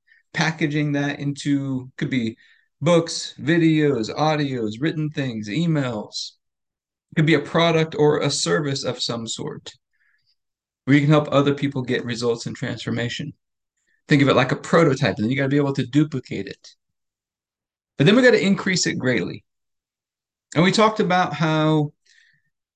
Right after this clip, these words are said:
in the story of Noah, when the flood came upon the earth,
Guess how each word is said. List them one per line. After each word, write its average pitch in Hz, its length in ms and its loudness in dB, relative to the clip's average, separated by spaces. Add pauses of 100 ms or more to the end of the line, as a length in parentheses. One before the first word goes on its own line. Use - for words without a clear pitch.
(140)
in 156 140 4
the 175 100 0
story 202 560 -2
of 139 200 0
Noah, 135 500 -4 (1200)
when 127 120 -2
the 143 80 2
flood 160 420 0
came 147 200 0
upon 139 320 -2
the 123 100 -10
earth, 123 320 -6